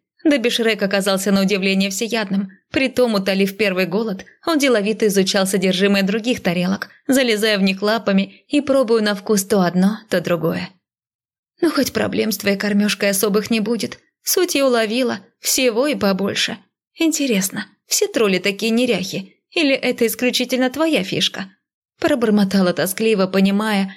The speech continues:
что всё уже, никуда от ответственности за него не деться. Возмущение и злость, что переполняли меня ещё с утреннего обстрела снежками,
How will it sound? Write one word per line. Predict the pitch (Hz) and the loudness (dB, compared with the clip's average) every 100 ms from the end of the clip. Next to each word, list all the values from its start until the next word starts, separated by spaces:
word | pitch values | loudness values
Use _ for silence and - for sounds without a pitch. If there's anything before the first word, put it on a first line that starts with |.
| _ | _
что | - - 311 | -4 -2 -2
всё | - 302 240 | 0 0 0
уже, | 196 - 202 _ - | 0 -4 -10 _ 0
никуда | 339 320 262 247 240 | 0 2 0 0 -2
от | 214 208 | -2 -2
ответственности | 196 196 190 - 208 190 208 | -2 -2 -4 -2 0 2 0
за | 202 | 2
него | 190 185 196 | 2 2 2
не | 196 185 | 2 2
деться. | 185 190 - 208 - _ _ - | 0 -2 -4 -6 -12 _ _ -4
Возмущение | 302 277 247 226 247 226 220 | 0 2 2 2 0 0 0
и | |
злость, | 196 196 220 208 - | 0 0 0 -2 -4
что | - 214 | -2 0
переполняли | 214 202 196 196 214 202 | 0 0 2 2 2 2
меня | 190 196 202 | 2 2 0
ещё | 190 214 | 0 -2
с | 208 | -2
утреннего | 226 214 196 190 | 0 2 2 2
обстрела | 185 - 202 196 190 | -2 -2 -2 0 0
снежками, | 190 202 - 220 208 196 | -2 -4 -2 -4 -4 -6